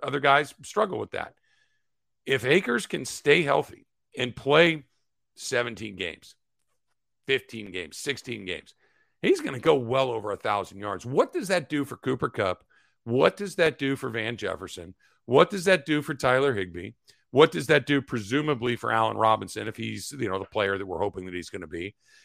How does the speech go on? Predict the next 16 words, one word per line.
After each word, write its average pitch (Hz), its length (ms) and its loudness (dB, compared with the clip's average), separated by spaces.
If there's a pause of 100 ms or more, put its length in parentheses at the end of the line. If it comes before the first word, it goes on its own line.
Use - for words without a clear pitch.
(160)
If 151 220 4
you 196 180 4
have 175 180 6
a 143 80 2
running 156 260 4
game 131 160 -4
that 135 120 -4
not 208 220 2
only, 196 200 0
hey, 175 160 2
they 190 200 4
might 165 320 2
give 135 180 0
it 139 120 -6
to 139 100 0
him 143 300 0